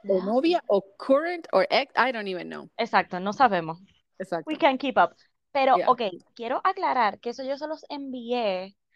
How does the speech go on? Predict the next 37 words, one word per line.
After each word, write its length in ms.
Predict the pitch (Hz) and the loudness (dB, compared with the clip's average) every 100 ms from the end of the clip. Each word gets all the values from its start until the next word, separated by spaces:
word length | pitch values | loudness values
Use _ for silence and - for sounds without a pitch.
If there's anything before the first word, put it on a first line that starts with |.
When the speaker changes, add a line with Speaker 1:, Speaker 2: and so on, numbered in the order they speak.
| _ _ | _ _
Speaker 2:
a 100 | 214 | 4
la 100 | 208 220 | 6 4
medianoche, 540 | 220 262 285 294 254 | 2 2 2 -2 -6
pero 180 | 226 180 | -4 -6
eso 200 | 202 254 | -4 -6
salió 480 | 277 254 254 277 - | -2 0 0 -2 -2
al 260 | - 226 220 | 0 2 2
mediodía, 680 | 214 240 294 220 202 226 165 - _ _ _ | -2 -2 0 0 0 -2 -4 -8 _ _ _
porque 240 | 262 214 | -8 -4
es 40 | 233 | -2
que 60 | |
Speaker 1:
Ah. 360 | 185 185 196 190 | 0 2 0 0
Speaker 2:
como 160 | 247 226 | -2 -2
que 100 | 220 | 2
machó 340 | 202 202 220 | 2 2 4
la, 280 | 240 254 226 _ _ _ - | 6 6 4 _ _ _ -2
la 200 | 226 208 | 2 2
hora 180 | 208 | 2
y 80 | 208 | -2
todo. 280 | 202 170 165 _ _ _ _ _ | -6 -10 -12 _ _ _ _ _
Speaker 1:
Sí, 100 | 247 | 2
Speaker 2:
Pero, 120 | 269 | 4
Speaker 1:
wow, 260 | 180 214 214 | 4 2 0
Speaker 2:
manita, 180 | 185 | -4
Speaker 1:
mira 60 | 208 | -6
esto. 360 | 214 - - - _ | -8 -16 -18 -20 _
Speaker 2:
eso 300 | 262 269 349 | -10 -8 -12
salió 440 | 403 381 359 320 262 | -14 -12 -8 -8 -8
justo 1300 | - - 320 349 359 349 - _ - 226 214 208 - | -12 -8 0 2 2 -2 -14 _ -6 -2 0 -2 -4
como 440 | 247 226 220 208 - | -6 -2 -4 -4 -6
una 420 | 269 294 311 - | -6 -4 -4 -4
hora 300 | 294 285 294 | -8 -4 -4
después 600 | 294 294 _ - 349 381 - | -4 -10 _ -8 -8 -8 -10
que 140 | 220 | -10
saliera 420 | 208 185 185 190 | -6 -6 -4 -4
el 100 | 220 | -4
bochinche 600 | 214 240 - 330 381 - | -6 -12 -12 -14 -14 -12